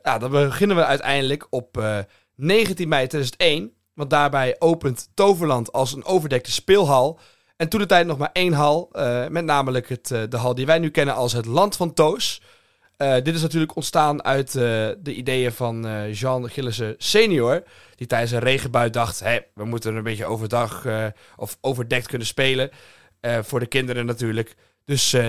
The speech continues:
die heeft dat toen helemaal, eh, bedacht, opgericht, samen met, eh, de familie. Dus, eh, zo is dat een beetje ontstaan. En, eh, deze eerste hal die is, die, eh, gekomen is, is dus het Land van Toos.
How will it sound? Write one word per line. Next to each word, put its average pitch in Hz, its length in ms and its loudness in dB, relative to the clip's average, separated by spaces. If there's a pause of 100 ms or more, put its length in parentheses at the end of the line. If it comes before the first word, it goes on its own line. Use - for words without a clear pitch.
die 135 100 2
heeft 170 120 2
dat 156 80 0
toen 151 140 -2
helemaal, 147 540 4
eh, 131 100 0 (100)
bedacht, 139 420 -2
opgericht, 151 580 -4 (280)
samen 139 320 0
met, 123 300 -6
eh, 113 240 -2 (340)
de 175 160 0
familie. 180 500 0
Dus, 151 300 0
eh, 135 200 2 (260)
zo 214 200 6
is 208 80 6
dat 196 180 -2
een 170 60 -6
beetje 202 240 2
ontstaan. 214 540 0 (500)
En, 196 240 2
eh, 170 180 4
deze 170 280 0
eerste 196 280 2
hal 156 300 4
die 143 100 -4
is, - 160 -6
die, 139 400 -2
eh, 139 80 -6
gekomen 131 340 0
is, 123 80 -2
is 127 140 -6
dus 120 100 -6
het 117 80 -6
Land 120 200 0
van 110 120 -12
Toos. 214 420 4